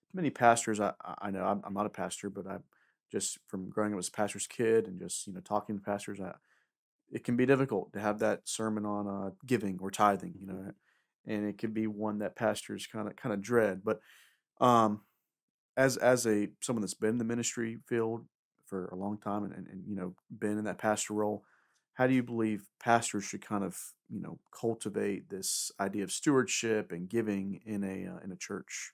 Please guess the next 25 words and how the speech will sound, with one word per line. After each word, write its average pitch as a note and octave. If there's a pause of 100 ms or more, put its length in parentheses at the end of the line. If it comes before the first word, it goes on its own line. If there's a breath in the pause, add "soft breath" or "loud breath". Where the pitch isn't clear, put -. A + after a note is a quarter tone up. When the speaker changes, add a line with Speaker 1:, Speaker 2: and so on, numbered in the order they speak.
(160)
Speaker 2:
Yeah. F#2 (840 soft breath)
You're F3
absolutely D#3+
right. A2 (100)
A A#2
lot A#2+
of A2
pastors A#2
do A2+
shy G#2+
away G2+
from G#2+
talking G#2
about G2
money. F#2+ (180)
Um, F2+
one, B2 (180)
it A2
seems A#2+
self-serving F2+ (380)
Speaker 1:
Right. F#2+
Speaker 2:
because G2
when F#2+
your G#2
salary G2+